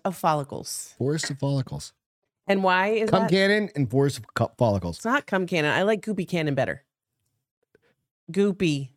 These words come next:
Speaker 2: Uh,
Speaker 1: 'Cause it reminds
Speaker 2: follicles.
Speaker 1: me of goopy pants. Um, but what, what was the fol-, follicles for?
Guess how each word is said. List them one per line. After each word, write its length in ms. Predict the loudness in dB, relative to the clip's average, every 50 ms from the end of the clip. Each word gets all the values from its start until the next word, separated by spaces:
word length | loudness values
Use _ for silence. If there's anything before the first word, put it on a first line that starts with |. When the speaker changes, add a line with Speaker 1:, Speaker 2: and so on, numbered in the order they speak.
| _ _ _ _ _ 2
Speaker 2:
Uh, 380 | 2 4 4 4 4 4 2
Speaker 1:
'Cause 300 | 0 -2 0 2 4 4
it 60 | 4
reminds 420 | 4 4 4 4 4 4 4 2 2
Speaker 2:
follicles. 20 |
Speaker 1:
me 100 | 2 2
of 60 | 0
goopy 260 | 0 -2 -4 -4 -4 -2
pants. 340 | 0 0 -2 -2 -4 -10 -18 _ _ _ _ _ _ 0
Um, 600 | 2 4 4 4 4 4 2 2 0 -2 -2 0
but 140 | 0 0 2
what, 260 | 4 2 2 2 2
what 240 | 2 2 2 2 0
was 160 | -2 -2 -2
the 140 | -2 -4 0
fol-, 240 | 2 2 2 2 2
follicles 460 | 2 2 2 0 -2 -4 -8 -8 -6
for? 280 | -4 -2 -2 -2 -4